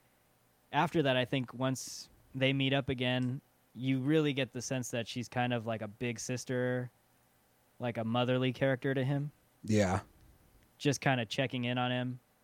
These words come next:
Speaker 1: I forget the line, but her, his dad walks in on them after she'd spent the night with him and is just like, "What the hell's going on here?" And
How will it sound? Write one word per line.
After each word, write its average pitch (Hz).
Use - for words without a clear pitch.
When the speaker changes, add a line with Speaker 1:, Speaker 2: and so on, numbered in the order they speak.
Speaker 1:
I 131
forget 135
the 127
line, 113
but 110
her, 123
his 117
dad 120
walks 117
in 120
on 120
them 120
after 117
she'd 110
spent 120
the 113
night 107
with 113
him 120
and 113
is 107
just 113
like, 107
"What 127
the 135
hell's 120
going 123
on 117
here?" 127
And 113